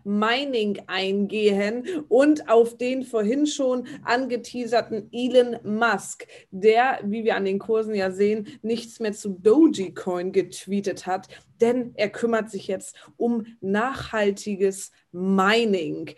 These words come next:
Äh, so jedenfalls die Gerüchte beziehungsweise die Twitter-Gerüchteküche. Denn er habe sich mit vielen bekannten Minern zusammengetan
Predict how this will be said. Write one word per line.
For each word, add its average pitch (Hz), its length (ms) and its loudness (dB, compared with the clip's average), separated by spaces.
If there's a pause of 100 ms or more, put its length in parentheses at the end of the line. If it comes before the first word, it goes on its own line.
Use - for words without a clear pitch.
(240)
Äh, 185 320 4
so 208 220 0
jedenfalls 196 840 0
die 196 120 -6
Gerüchte 190 600 2
beziehungsweise 185 920 -2
die 175 360 -6
Twitter-Gerüchteküche. 202 1700 -4 (420)
Denn 277 200 2
er 233 200 -4
habe 214 340 0
sich 214 520 -10
mit 196 180 0
vielen 285 600 -2
bekannten 233 680 -6
Minern 262 520 -4
zusammengetan 254 960 -6